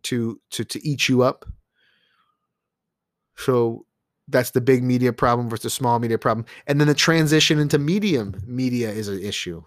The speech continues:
right? These big companies are eating you up and absorbing these other media I P properties. What, what are we gonna do with that?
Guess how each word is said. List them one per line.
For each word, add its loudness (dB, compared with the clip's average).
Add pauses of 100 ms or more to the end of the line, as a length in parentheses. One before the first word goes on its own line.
right? -2 (1300)
These -2
big 2
companies 2
are 4 (140)
eating 0
you 2
up -4 (400)
and -6
absorbing 0 (500)
these -2 (380)
other 0 (460)
media 0
I -4
P -4
properties. -6
What, -10
what 4
are 4
we 6
gonna 4
do 6
with 2
that? -2